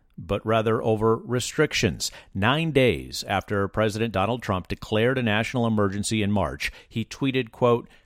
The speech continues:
"We cannot let the cure be worse than the problem itself," end quote.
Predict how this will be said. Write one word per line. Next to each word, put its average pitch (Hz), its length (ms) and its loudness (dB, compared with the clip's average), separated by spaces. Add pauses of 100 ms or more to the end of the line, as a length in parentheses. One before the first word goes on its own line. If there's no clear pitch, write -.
(160)
"We 107 140 -4
cannot 151 560 -4
let 123 240 0
the 127 80 -2
cure 87 500 -2
be 98 220 -4
worse 101 500 -4
than 113 140 -4
the 110 80 -2
problem 92 600 -2
itself," - 680 -4 (160)
end 92 220 -4
quote. 69 280 -6